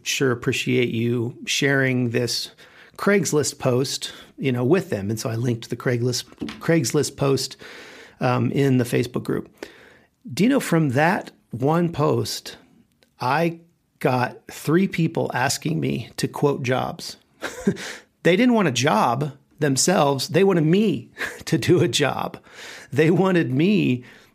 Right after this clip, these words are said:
to, to quote them. So this, this one girl, she needed, her, her husband's birthday was in a few days, and he had said, "Oh, I really like this shirt.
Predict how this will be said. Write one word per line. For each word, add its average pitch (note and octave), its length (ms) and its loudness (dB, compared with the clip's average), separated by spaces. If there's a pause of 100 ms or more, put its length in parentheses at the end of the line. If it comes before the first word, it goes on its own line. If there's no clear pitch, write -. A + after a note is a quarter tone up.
(120)
to, C#3 720 2
to C#3+ 140 0
quote D#3+ 400 0
them. B2+ 320 0
So D3+ 240 2
this, C#3 300 0
this - 380 -4
one C#3 360 2
girl, D3+ 440 2
she B2+ 600 2
needed, B2+ 500 0
her, C3 200 -2
her C#3+ 200 0
husband's C3 580 0
birthday C#3 580 -2
was C3 180 0
in C3 80 2
a B2 60 -2
few C3+ 220 0
days, C#3+ 380 2
and A#2+ 140 0
he B2+ 120 2
had B2+ 180 0
said, C3 400 0
"Oh, D#3+ 120 2
I C#3+ 60 2
really C3+ 260 0
like B2+ 220 -2
this A#2+ 140 -4
shirt. - 480 -2